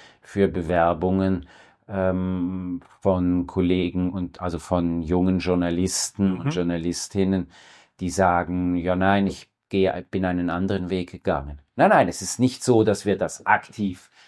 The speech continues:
Speaker 1: ähm, fordern. Ähm, im Gegenteil, ähm, wir haben auch uns sehr bewusst schon für Personen entschieden,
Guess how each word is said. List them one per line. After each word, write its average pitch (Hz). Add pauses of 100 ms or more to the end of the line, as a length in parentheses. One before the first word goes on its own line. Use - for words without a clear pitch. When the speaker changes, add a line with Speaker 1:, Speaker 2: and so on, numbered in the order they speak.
(400)
Speaker 1:
ähm, 85
fordern. 104 (580)
Ähm, 92
im 98
Gegenteil, 104
ähm, 90 (500)
wir 95
haben 95
auch 92
uns 98
sehr 110
bewusst 104
schon 101
für 95
Personen 95
entschieden, 95